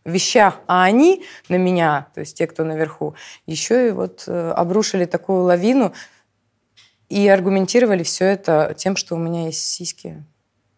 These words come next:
Ну, по сути, так оно ведь и есть. На каком основании вообще Милонов, на каком ослова-, основании Володин вообще позволяли в мой адрес такие вещи? Почему?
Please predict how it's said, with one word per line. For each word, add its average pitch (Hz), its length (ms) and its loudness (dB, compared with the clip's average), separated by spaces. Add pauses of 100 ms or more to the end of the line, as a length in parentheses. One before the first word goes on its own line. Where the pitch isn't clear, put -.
(360)
Ну, 190 140 -2
по 180 160 0
сути, - 320 -2
так 170 240 0
оно 156 160 -2
ведь 143 240 -10
и - 20 -8
есть. 180 400 -6 (920)
На 180 120 0
каком 233 260 4
основании 202 640 2
вообще 160 400 0
Милонов, 175 680 2
на 156 100 -8
каком 214 300 -2
ослова-, 175 380 2
основании 175 500 -2
Володин 175 680 2 (320)
вообще - 280 -4
позволяли 185 640 4
в 156 260 -10
мой 170 200 2
адрес 202 280 0
такие 175 360 -4
вещи? 165 380 -2
Почему? 170 540 -4